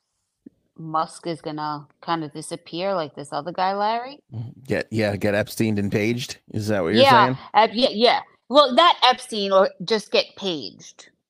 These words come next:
Speaker 2: Just get <laughs> paged.
Speaker 1: Yeah, and I feel like the U S Virgin Islands are doing more against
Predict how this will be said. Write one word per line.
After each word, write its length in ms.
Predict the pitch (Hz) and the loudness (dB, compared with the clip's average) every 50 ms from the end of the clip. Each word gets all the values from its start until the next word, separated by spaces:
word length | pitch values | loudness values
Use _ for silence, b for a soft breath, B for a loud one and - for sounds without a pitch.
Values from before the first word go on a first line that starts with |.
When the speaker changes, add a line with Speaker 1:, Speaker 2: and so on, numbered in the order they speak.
| - - | -12 -6
Speaker 2:
Just 220 | - 117 104 - | -4 -4 -2 -2
get 120 | - 107 - | -2 -4 -4
<laughs> 0 | |
paged. 680 | - - - 117 - - - - - - - - - - _ _ _ _ _ - | -2 -2 -2 -2 -2 -4 -8 -8 -8 -6 -6 -6 -10 -12 _ _ _ _ _ -2
Speaker 1:
Yeah, 240 | 202 220 202 175 - B B B B | 2 4 6 4 4 B B B B
and 120 | 294 302 311 | 4 4 4
I 60 | 311 | 4
feel 240 | 311 - 330 349 381 | 4 2 2 2 4
like 160 | 440 523 523 - | 4 4 4 2
the 60 | 427 311 | 0 0
U 260 | 226 226 262 277 285 | 0 0 2 4 4
S 220 | 294 294 294 - | 4 4 2 2
Virgin 340 | 233 262 262 254 226 254 240 | 2 4 4 4 2 2 2
Islands 560 | 202 190 190 202 202 220 247 277 302 294 - - | 4 4 4 2 0 -2 -2 -2 -2 -4 -2 0
are 120 | 202 220 220 | 0 0 0
doing 500 | 185 - 233 233 226 226 226 214 208 202 190 | 0 -2 -2 -2 -2 -2 -2 -2 -2 -4 -4
more 960 | 185 180 180 185 190 190 190 196 202 208 220 233 254 269 285 294 294 - _ _ _ _ _ _ _ _ _ _ _ _ _ _ _ _ - | -4 -4 -4 -2 2 4 4 6 6 6 6 6 4 2 0 -4 -6 -12 _ _ _ _ _ _ _ _ _ _ _ _ _ _ _ _ 2
against 600 | - 208 190 - - 214 202 202 208 196 - - | 2 2 2 2 2 2 2 2 2 -2 -10 -14